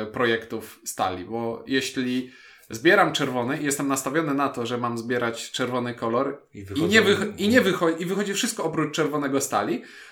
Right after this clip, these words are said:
Speaker 1: to robię się trochę sfrustrowany. A w międzyczasie windiarz zbudował sobie dwa budynki pozwalające mu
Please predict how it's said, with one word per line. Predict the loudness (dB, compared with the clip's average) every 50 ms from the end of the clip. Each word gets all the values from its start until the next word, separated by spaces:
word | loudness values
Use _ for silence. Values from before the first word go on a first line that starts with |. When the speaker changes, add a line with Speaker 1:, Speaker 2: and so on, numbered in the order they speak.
| -12 -8
Speaker 1:
to | -6 -2
robię | -2 -2 -2
się | -2 -2
trochę | -4 -4 -2 -2 -2 -2
sfrustrowany. | -2 -4 -4 -4 -4 -4 -4 -2 0 2 0 0 0 -4 -4 -4
A | -4 -2
w | -2 0
międzyczasie | -2 -2 -2 -2 -2 -2 -4 -4 -2 -4 -4
windiarz | -2 -2 -2 -2 0 -2 -2 -2 -2
zbudował | -4 -4 -2 -2 0 0 0 -2
sobie | -2 -2 -2 -2
dwa | -2 -2 -4
budynki | -4 -4 -6 -6 -6 -8 -8
pozwalające | -6 -6 -6 -4 -2 0 0 0 -2 -2 -4 -4 -6
mu | -4 -4 -4 -6 -6